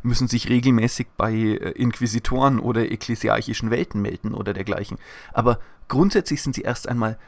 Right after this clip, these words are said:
freier. Das bedeutet, die Grenzen des Denkbaren und vor allem auch, wie sich innerhalb von so einer Rogue Trader Flotte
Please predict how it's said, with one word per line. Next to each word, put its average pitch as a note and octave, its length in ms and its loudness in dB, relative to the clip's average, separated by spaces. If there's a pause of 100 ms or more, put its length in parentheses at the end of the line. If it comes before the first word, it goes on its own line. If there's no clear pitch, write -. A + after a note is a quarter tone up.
(140)
freier. A2 640 2
Das - 200 -6
bedeutet, B2+ 480 2
die G#2 60 -6
Grenzen B2+ 440 0
des A2+ 200 -4
Denkbaren F#3+ 580 0
und A3+ 180 4
vor - 160 2
allem D3+ 180 -2
auch, D3 200 -2
wie D3+ 100 -2
sich - 220 -6
innerhalb F3 260 -2
von B2+ 160 -4
so A2 100 -6
einer A2+ 180 -4
Rogue A#2+ 300 -2
Trader B2+ 280 -2
Flotte A2+ 400 -4